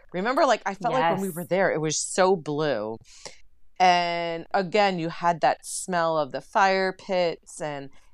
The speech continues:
Speaker 1: everybody bringing, um, their own food. So that's another wonderful thing about this vineyard,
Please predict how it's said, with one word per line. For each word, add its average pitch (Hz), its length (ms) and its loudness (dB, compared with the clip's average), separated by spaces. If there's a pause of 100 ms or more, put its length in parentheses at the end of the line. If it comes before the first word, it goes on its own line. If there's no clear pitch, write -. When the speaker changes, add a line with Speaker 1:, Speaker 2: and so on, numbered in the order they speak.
(140)
Speaker 1:
everybody 202 600 4
bringing, 156 540 -8 (140)
um, 147 600 -2
their 165 260 2
own 175 160 0
food. 165 360 -2
So 180 140 -2
that's 180 220 4
another 196 300 -2
wonderful 170 460 -2
thing 151 220 -6
about 135 340 2
this 139 180 -8
vineyard, 151 500 -4